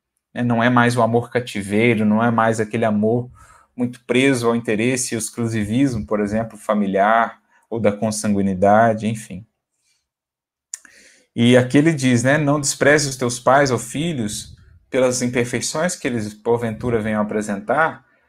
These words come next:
porque muitas vezes fomos nós mesmos quem inculcamos lá atrás esse,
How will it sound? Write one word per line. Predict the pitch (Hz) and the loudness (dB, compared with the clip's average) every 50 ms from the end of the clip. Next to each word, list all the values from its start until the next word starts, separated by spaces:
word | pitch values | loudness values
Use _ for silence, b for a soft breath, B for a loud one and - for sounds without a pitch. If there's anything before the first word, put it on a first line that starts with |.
| _ _ _ - | _ _ _ -12
porque | - 120 - - 143 143 139 131 - - - _ _ _ | -12 -10 -4 -2 0 0 0 -4 -6 -10 -14 _ _ _
muitas | - - 131 135 143 156 180 180 - 165 135 131 123 | -10 -4 -2 0 2 2 2 4 4 4 4 4 2
vezes | 120 117 135 147 165 175 185 185 180 - - - _ _ _ _ _ _ b b b b b b b b b b - | 2 4 4 6 6 4 2 -2 -4 -6 -10 -14 _ _ _ _ _ _ b b b b b b b b b b -8
fomos | - - 151 143 131 | -4 -2 -2 0 2
nós | 135 151 160 165 147 | 4 4 4 4 2
mesmos | 151 143 151 160 151 170 165 - | 2 2 2 2 2 0 -4 -4
quem | - - 170 165 175 175 | -4 -4 -2 -2 -2 -2
inculcamos | 170 - 196 180 160 - - - 165 190 185 156 131 117 | -2 0 0 -2 -2 -2 0 2 2 2 2 0 0 0
lá | 117 120 117 | 2 2 2
atrás | 113 113 - 104 117 123 135 147 151 - - - - - - _ _ - | 2 0 0 2 2 2 2 0 0 -4 -6 -6 -6 -10 -18 _ _ -6
esse, | 120 120 120 120 - - - - 123 123 123 120 117 110 104 95 | -2 -2 -2 0 -2 -2 -2 -2 0 0 2 2 0 0 -2 -4